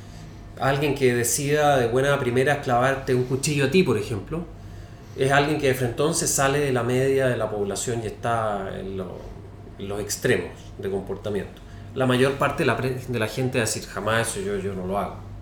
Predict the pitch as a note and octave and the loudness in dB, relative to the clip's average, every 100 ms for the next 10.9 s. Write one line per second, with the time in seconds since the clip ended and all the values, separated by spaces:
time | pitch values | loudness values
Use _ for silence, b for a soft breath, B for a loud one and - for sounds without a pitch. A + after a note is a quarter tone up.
0 | - B B B B B B B B G3+ | -16 B B B B B B B B 4
1 | G#3 - G#3 G#3 G3 F#3+ F#3+ F3+ E3+ F#3+ | 4 4 4 6 8 8 10 8 6 2
2 | F#3 E3 D3+ - D3 C#3+ C3+ - - F#2+ | 2 2 0 -4 -4 -2 -2 -4 -4 -4
3 | D3+ D#3+ E3+ E3+ G#3 A#3 G#3 - D#3+ D3 | -2 -2 -2 -4 -2 0 -2 -2 -2 0
4 | F#3+ A3 G3 - F3 F3+ - C#3+ C#3 B2+ | 2 2 2 0 2 2 0 -4 -2 0
5 | F3+ G3+ D#3+ C3 B2+ - F#2 - - B | 2 4 4 4 0 -2 -4 -4 -6 B
6 | B B B - G#3+ A#3+ A#3 A3+ - F#3+ | B B B 0 4 6 6 4 4 2
7 | E3 - F3 F#3 G#3 F#3 C#3+ D3 G#3+ B3 | 2 0 2 4 2 0 -2 -2 -2 0
8 | F3+ D3 C3 - F#3 - E3+ F3 D#3 B2+ | 0 0 -2 2 2 2 0 0 0 -2
9 | C#3+ C3 B2+ D#3 E3+ E3+ C3 B2 F3 F#3 | 0 2 2 0 0 0 0 0 2 2
10 | F#3 C#3+ F3+ G3+ G3 F3+ F3 - | 2 0 4 4 4 4 2 0